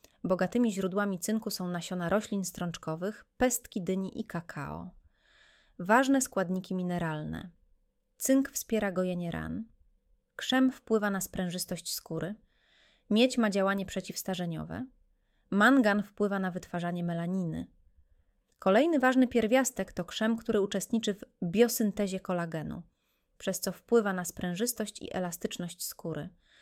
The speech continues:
Dodatkowo wykazuje działanie przeciwtrądzikowe, a także wzmacnia włosy i paznokcie. Krzem znaleźć można między innymi w owocach morza, naparze ze skrzypu polnego oraz wodach leczniczych.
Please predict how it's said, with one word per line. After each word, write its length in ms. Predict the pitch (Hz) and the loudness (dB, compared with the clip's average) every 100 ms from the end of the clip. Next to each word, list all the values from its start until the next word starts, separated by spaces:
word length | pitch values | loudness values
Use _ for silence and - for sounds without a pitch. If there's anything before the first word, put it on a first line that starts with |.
| - - | -20 -2
Dodatkowo 720 | 196 190 190 - 302 185 - | 2 2 2 2 2 2 -4
wykazuje 540 | 180 185 196 185 269 262 | -6 -4 -2 -2 0 2
działanie 380 | 208 202 214 202 | 2 2 0 -4
przeciwtrądzikowe, 1080 | 208 - - - 196 185 - 160 151 - - _ _ - | -6 -6 -8 -4 -2 -4 -6 -8 -8 -12 -14 _ _ -10
a 80 | 170 | -6
także 320 | 185 180 185 | -4 -2 -4
wzmacnia 500 | 175 190 220 - 202 | -2 0 0 0 -4
włosy 280 | 180 180 - | -4 -6 -8
i 100 | - | -8
paznokcie. 600 | 170 165 147 - - - _ _ _ _ _ - _ | -8 -6 -8 -10 -16 -16 _ _ _ _ _ -20 _
Krzem 320 | - - 330 294 | -4 0 2 4
znaleźć 500 | 247 262 247 - 226 | 6 6 4 0 0
można 280 | 226 226 | 0 2
między 300 | 220 214 208 | 2 2 0
innymi 420 | - 196 196 202 202 | -2 -4 -2 -2 -4
w 60 | |
owocach 480 | - 185 196 185 - | -4 -4 -4 -4 -2
morza, 400 | 190 165 160 170 - _ _ _ | -2 -2 -4 -10 -12 _ _ _
naparze 440 | 196 190 233 247 247 | -4 -2 2 2 2
ze 100 | 202 | 0
skrzypu 420 | - - 269 254 | -4 -4 -4 -4
polnego 640 | - 190 175 170 170 226 - _ - | -2 -2 -2 -4 -4 -4 -8 _ -10
oraz 300 | - 262 240 | 0 2 2
wodach 360 | 196 208 190 185 | 2 0 0 -2
leczniczych. 720 | 180 - 160 151 - 165 - | -6 -4 -6 -10 -12 -14 -20